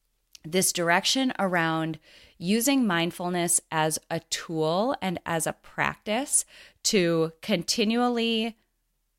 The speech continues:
you know, when you lose your cool, when you notice your mind going down one of those nasty rabbit holes of trying to predict a future and, and make you anxious and whatever, when that happens,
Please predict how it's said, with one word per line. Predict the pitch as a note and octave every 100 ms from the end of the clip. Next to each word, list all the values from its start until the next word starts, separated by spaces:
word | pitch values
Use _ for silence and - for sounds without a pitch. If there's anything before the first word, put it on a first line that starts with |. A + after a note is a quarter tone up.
| _
you | - E3+
know, | D#3+
when | D3 D#3 E3+
you | A3+ C4
lose | G3+ F#3 E3
your | D#3
cool, | - D3 C#3+ - F#3 _
when | D3 C#3+ D#3+ G#3
you | C4 A#3+
notice | F3+ D#3+ D#3 -
your | D3+
mind | D#3 D3 D3
going | D3 D3 D3+
down | D3 D3
one | D#3
of | D#3+
those | D#3 D3
nasty | D#3 C#3 - B3
rabbit | G#3 E3 D#3 D#3
holes | D#3 D#3 D#3+
of | D3+
trying | - D3+ D3+
to |
predict | - - D#3 - - -
a |
future | F#3+ F3+ F3+ F3+ E3 D#3+
and, | D3 D3
and | - D#3+ C#3+
make | - D3+ D3+ G#3+
you | G#3
anxious | F3 E3 - D3+ D#3+
and | - D#3
whatever, | F#3 G#3 C#3+ D3 - - - _
when | - E3+ F#3+ A#3+
that | G#3+ G3
happens, | G#3+ G#3 E3+ D#3+ D#3